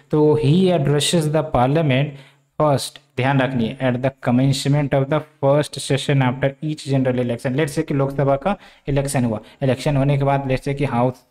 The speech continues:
जो है वो मिली, तो basically पहली बार जब house मिली जिसमें नए नए members आए हैं सब, तो basically जो first session है after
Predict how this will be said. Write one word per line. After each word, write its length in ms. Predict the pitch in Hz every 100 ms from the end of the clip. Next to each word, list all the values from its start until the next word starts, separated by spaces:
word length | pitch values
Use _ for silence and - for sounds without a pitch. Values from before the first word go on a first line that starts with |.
| _ -
जो 100 | 135
है 180 | 139 170 - -
वो 80 | 151
मिली, 320 | 143 165 135 139 143 - - -
तो 260 | 208 208 160
basically 380 | 147 180 185 180
पहली 240 | 143 147 175
बार 180 | 180 170
जब 180 | 175
house 280 | 131 143 151
मिली 260 | 135 127 160 - -
जिसमें 640 | 139 135 135 135 131 127 120
नए 200 | 127 135
नए 140 | 131 131
members 400 | 123 123 131 139
आए 160 | 127 135
हैं 140 | 127
सब, 260 | 131 131 143 - _
तो 80 | 170
basically 520 | 160 156 160 147 160 214 - - _ _ _ _ -
जो 140 | 147 143
first 300 | 143 175 -
session 380 | 151 - 147
है 160 | 139 202 - _ _ _ _ _ _ _ _ _ _ _ _ _ _ _ -
after 380 | 135 - 147